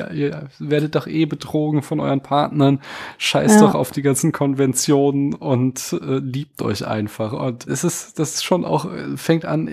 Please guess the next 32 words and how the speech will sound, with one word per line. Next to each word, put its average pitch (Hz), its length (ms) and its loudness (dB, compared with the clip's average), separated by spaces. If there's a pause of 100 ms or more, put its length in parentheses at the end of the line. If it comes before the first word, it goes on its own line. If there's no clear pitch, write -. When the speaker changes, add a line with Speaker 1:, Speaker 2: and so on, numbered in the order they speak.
(100)
Speaker 1:
dann 147 200 0
echt 143 220 -6
quälend 127 500 0
zu - 300 -2
werden, 117 460 -2 (220)
dadurch, 120 400 0
dass 117 220 2
sie 110 100 -2
es - 160 -6
halt 110 140 -6
nicht 110 140 -6
auf 104 140 -6
die 117 100 -4
Reihe 101 280 -6
kriegen. 120 400 -10 (100)
Speaker 2:
Total. 202 560 8
Deswegen 220 340 8
ist 240 120 8
die 233 60 10
nächste 233 300 8
Szene 208 280 10
ja 208 140 8
auch 262 240 6 (120)
super 214 500 6
quälend, 214 640 8
wo 226 60 12
sie 220 160 8
dann 220 220 10
ihre 214 280 8
Gefühle 226 420 6
füreinander 208 480 8
offenbaren. 196 760 4